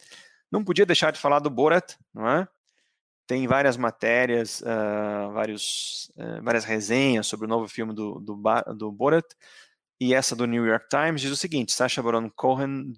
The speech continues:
duped them, here's what they did next." Então, falando, né, como o Sacha Baron Cohen, esse humorista inglês, engana, né, é, faz pegadinhas, pranks com as pessoas. Essa palavra prank, ah,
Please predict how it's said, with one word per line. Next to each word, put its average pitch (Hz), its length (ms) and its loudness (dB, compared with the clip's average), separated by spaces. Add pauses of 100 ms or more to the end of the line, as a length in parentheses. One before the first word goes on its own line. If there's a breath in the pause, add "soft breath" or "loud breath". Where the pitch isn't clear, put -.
duped 190 340 -6
them, 175 360 -2 (260)
here's 135 260 0
what 123 220 0
they 127 140 0
did 123 240 0
next." - 560 -2 (800)
Então, 156 220 0
falando, 135 380 2
né, 110 100 0
como 117 400 -4
o 113 40 -6
Sacha 110 380 -4
Baron 104 280 -6
Cohen, 135 340 -2
esse 113 300 -6
humorista 110 680 -4 (460 loud breath)
inglês, 113 560 0 (220 loud breath)
engana, 127 880 4
né, 113 340 2
é, 110 240 -2 (420)
faz 117 320 -4
pegadinhas, 127 720 0
pranks 160 800 -2
com - 180 -10
as 107 140 -6
pessoas. - 540 -4 (240 soft breath)
Essa 113 200 -6
palavra 107 400 0 (120)
prank, 135 440 -2 (440 soft breath)
ah, 113 580 -8